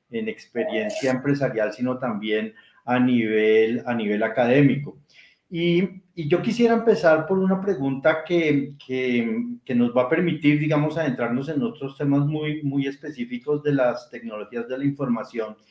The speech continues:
y es relacionado con, em, un, uno de los principales elementos que contiene la ley diecinueve siete ocho en relación con la cierra, el cierre, perdón, de la, de la brecha digital.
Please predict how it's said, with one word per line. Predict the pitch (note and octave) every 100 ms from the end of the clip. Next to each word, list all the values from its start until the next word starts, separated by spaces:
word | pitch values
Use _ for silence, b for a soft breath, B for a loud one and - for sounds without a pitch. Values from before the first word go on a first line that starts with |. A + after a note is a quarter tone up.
| b b b b D#3
y | D3+
es | D#3 - -
relacionado | D#3+ F#3 G3 G3 F3 C3+ B2+ C#3+ D#3+ D#3+
con, | F3 E3+ F3 F3+ F3+ -
em, | D3+ C#3+ C#3 C#3 C#3 - -
un, | D3+ D#3 E3 F3+
uno | D#3 E3+
de |
los | F3+ F3 - _ -
principales | D#3 D#3 D3 B2+ - D#3 F3+ F#3+ F3+
elementos | C#3+ B2+ A#2+ C3 C#3+
que | E3 -
contiene | C3 B2+ A#2+ C3+
la | D3
ley | C3
diecinueve | A#2 B2+ B2+ C3+ A2 A2+
siete | C#3+ C#3 C3+
ocho | A2+ A2 - B2+ - B B B
en | C3
relación | B2 A#2+ A2 - A#2 A2
con | B2+ C3+
la | B2+
cierra, | B2 A2+ A2 B2 B2+ - B2
el | A#2 G#2
cierre, | - A#2+ A#2+
perdón, | B2+ B2 A2 G#2
de | A#2
la, | A#2+ A2+ A2 A2
de |
la | G2+
brecha | F#2+ G2+ - A2
digital. | A2 - - C3+